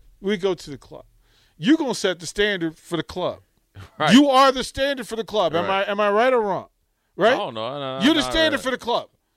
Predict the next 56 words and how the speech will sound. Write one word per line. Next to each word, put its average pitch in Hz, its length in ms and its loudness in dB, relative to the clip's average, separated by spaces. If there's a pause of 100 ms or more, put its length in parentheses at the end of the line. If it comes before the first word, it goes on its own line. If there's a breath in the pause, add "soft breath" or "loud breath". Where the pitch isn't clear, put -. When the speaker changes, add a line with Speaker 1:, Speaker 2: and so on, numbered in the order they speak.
(140)
Speaker 2:
Not 185 100 -6
Speaker 1:
There 311 120 4
may, 311 220 4
Speaker 2:
really. 220 60 -12 (120)
Speaker 1:
there 330 220 0
may 320 180 2
be, 262 300 -6
Speaker 2:
There's 202 160 -6
some 214 100 -10
more, 147 140 -6
I 180 240 -8
mean, 175 160 -10
Speaker 1:
there 311 80 2
Speaker 2:
there's 339 120 2
Speaker 1:
may 311 140 4
Speaker 2:
not, 226 80 -4
Speaker 1:
be 254 180 -2
one 233 440 -2
more 220 180 -2
Speaker 2:
I 180 120 4
ain't 185 80 0
Speaker 1:
Hall 202 260 2
of 160 80 -6
Famer 175 480 -4
in 165 120 -4
there. 165 200 0
There 185 180 0
may 302 400 4
be 247 220 -4
a 202 100 2
Heisman 190 420 -2
Trophy 180 300 -2
winner 175 360 -2
in 170 80 -4
there. 165 180 -2 (200 soft breath)
Speaker 2:
I 156 160 -6
Speaker 1:
But, 220 200 2
Speaker 2:
ain't, 117 80 -10
I 156 140 -4
ain't 202 80 -2
Speaker 1:
but 170 180 0
you're 339 100 6
not 339 240 4
Speaker 2:
Adonis - 60 0
Speaker 1:
gonna 262 120 0
Speaker 2:
or - 40 -2
Speaker 1:
be, - 80 2
Speaker 2:
nothing. 127 180 -2
I'm 180 180 -8
okay. 180 140 -4
Speaker 1:
you're 320 140 6
not 311 220 4
gonna 254 120 0
be 233 200 -4
number 208 320 -2
five 160 760 -2